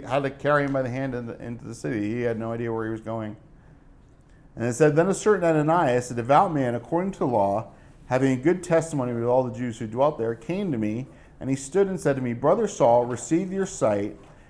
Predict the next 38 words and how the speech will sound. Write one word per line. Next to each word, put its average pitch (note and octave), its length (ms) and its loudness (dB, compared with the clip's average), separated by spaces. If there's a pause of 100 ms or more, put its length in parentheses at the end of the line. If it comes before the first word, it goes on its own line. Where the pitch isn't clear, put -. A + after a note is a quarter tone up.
(120)
And - 80 -6
at G2+ 60 -6
the A2 100 -4
same D#3 320 0
hour, A#2 460 4
I G2+ 120 -4
looked G#2 280 -4
up G#2+ 240 -4 (140)
at A2+ 120 6
him." G2+ 320 -4 (640)
If - 280 -18
you C#3+ 60 2
remember C#3 340 10
the B2+ 80 8
story B2+ 340 6
of A#2+ 80 6
Ananias, A#2+ 720 0 (320)
God C3 180 6
appears C3+ 340 2
to B2+ 100 4
Ananias A#2+ 800 4 (400)
and - 80 -10
says, C3 180 -6
"Ananias, E3 600 4
go G#3+ 180 6
over C#4 180 4
here F3+ 380 2
and, B2+ 240 -6 (560)
and, B2 240 -6
and B2+ 220 -4
meet D#3+ 180 -4
this E3 160 -4
man C#3+ 240 -2
Saul." G#2 500 -2 (400)
And - 80 -4
Ananias D3+ 500 4
goes, A2+ 200 -2
"Lord, C3 420 6